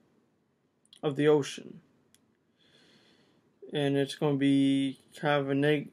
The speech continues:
a negative impact in the oceans that we are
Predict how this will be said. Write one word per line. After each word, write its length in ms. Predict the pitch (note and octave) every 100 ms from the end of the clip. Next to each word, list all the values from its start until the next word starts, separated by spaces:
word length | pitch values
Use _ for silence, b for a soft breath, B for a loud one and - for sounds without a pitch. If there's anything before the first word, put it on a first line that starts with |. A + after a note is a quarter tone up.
| -
a 80 | D3+
negative 600 | C#3 E3+ E3 D#3+ D3+ D3+
impact 560 | D3+ C#3+ C#3 C3+ A#2+ _ _ -
in 500 | D3+ C#3 C3+ B2 C3+ _ _ _
the 100 | -
oceans 500 | D3 C#3 - C#3+ C3
that 200 | C#3+ C3+
we 120 | C#3
are 380 | C#3 C#3 C3 A#2+